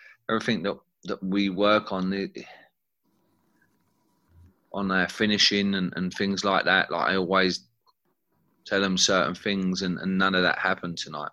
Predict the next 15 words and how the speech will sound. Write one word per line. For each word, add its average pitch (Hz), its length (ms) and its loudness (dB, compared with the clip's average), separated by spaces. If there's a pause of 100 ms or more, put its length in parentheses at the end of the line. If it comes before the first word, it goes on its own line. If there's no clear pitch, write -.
When 90 140 -2
we 90 120 0
got 104 260 2
the 95 100 0
chances 87 640 -2
and 87 120 -2
the 90 80 2
opportunities, 87 840 -2 (880)
we 78 840 -6
haven't 90 360 2
done 87 160 0
the 85 80 -2
right 85 320 2
thing. 85 240 -6 (640)
Um, 80 500 -12